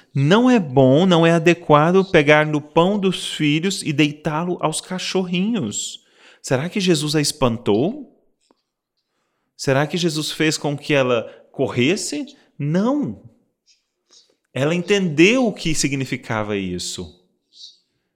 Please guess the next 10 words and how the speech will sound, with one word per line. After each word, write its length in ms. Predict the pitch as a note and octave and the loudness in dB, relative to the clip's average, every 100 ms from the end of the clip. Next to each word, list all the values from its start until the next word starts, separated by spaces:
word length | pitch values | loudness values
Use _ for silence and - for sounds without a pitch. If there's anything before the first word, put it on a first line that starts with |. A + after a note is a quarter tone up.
| _ _ _ _ | _ _ _ _
Ela 220 | A2+ A2+ | -4 -2
disse, 320 | A2+ A#2+ - D#3 | -2 -4 -4 -6
"Ah, 380 | E3+ F#3 F#3 | -6 -6 -4
eu 100 | D#3 | -4
percebo 840 | C#3+ E3 D#3+ - E3+ G3 E3+ C3+ A#2 | -2 -2 -2 -2 0 0 -2 -4 -6
o 40 | |
que 140 | B2+ C3 | -6 -4
você 320 | C3+ C3+ D3 | -4 -2 -4
quer 220 | - C#3 | -2 -4
dizer." 580 | A#2+ A#2 C#3 E3+ F#3+ | -4 -6 -4 -2 -4